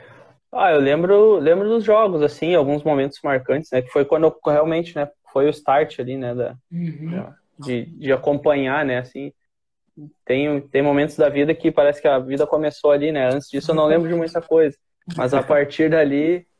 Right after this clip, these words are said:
Speaker 1: né, tenho ótimas lembranças, né? E, e, e,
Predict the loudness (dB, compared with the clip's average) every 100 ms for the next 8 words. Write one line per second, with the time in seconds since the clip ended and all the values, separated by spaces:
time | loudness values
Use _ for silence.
0 | _ -6 -4 -2 0 0 -4 -8 -8 -2
1 | -2 0 0 2 2 2 2 0 -4 -4
2 | -2 -4 -4 -8 -12 _ _ _ _ -4
3 | 0 0 0 -2 -4 -10 _ _ _ _
4 | _ _ -20 -20 _ _ -20 -20 -18 -14
5 | -12 -14